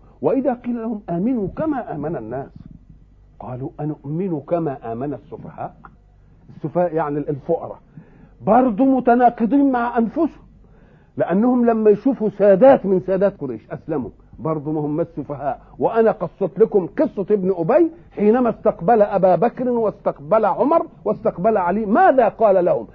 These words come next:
قال لهذا: "يا سيد بني إيه؟" علي. وده: "يا سيد بني تيم"، وده: "يا سيد بني هاشم".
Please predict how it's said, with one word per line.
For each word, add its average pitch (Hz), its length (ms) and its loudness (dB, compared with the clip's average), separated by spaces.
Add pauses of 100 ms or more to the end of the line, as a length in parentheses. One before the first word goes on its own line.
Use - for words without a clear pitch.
(140)
قال 262 300 6
لهذا: 233 420 0
"يا 226 220 4
سيد 226 360 -2
بني 220 280 2
إيه؟" 240 360 4 (720)
علي. 117 180 -14 (120)
وده: 226 280 6
"يا 254 180 8
سيد 247 380 0
بني 247 340 0
تيم"، 262 340 4
وده: 196 380 4
"يا 277 60 6
سيد 254 380 0
بني 254 320 2
هاشم". 233 400 -6